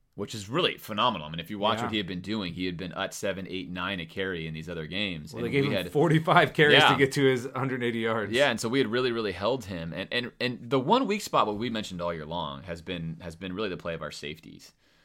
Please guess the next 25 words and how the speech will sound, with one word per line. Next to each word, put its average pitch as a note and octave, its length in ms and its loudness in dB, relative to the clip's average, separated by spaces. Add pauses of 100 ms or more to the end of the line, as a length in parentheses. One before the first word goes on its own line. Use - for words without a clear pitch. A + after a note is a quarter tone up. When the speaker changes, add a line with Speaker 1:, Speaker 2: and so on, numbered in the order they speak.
(220)
Speaker 1:
uh, D#2+ 240 -6
occasionally F2 440 -6
nickelback. D2+ 460 -12 (100)
But F#2+ 160 -6
really, A2+ 200 -6
Marcus G#2 340 -4
May, F#2+ 140 -6
again, E2 280 -6
shows D#2 240 -8
up D#2+ 140 -8
on D#2 80 -8
the D2 80 -10
wrong D#2 220 -4
side D#2+ 180 -6
of C#2+ 60 -8
the C#2 60 -12
stat D#2+ 280 -6
sheet. B1+ 220 -14
The D#2+ 40 -12
guy's E2+ 220 -6
a F2 60 -10
great D#2+ 260 -8
run D2+ 200 -10
stopper, C#2+ 580 -10
but - 220 -10